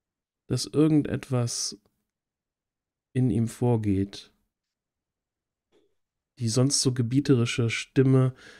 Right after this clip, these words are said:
ist auf einmal etwas gebrochen, als er antwortet. „Ich,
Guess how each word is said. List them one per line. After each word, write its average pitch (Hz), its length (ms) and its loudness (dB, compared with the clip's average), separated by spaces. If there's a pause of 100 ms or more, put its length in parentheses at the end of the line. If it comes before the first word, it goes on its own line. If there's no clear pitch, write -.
(400)
ist 135 180 -4
auf 127 180 -4
einmal 123 300 0
etwas 120 260 -4
gebrochen, 107 800 -4 (200)
als 107 200 -4
er - 120 -6
antwortet. 101 760 -6 (1600)
„Ich, - 640 -4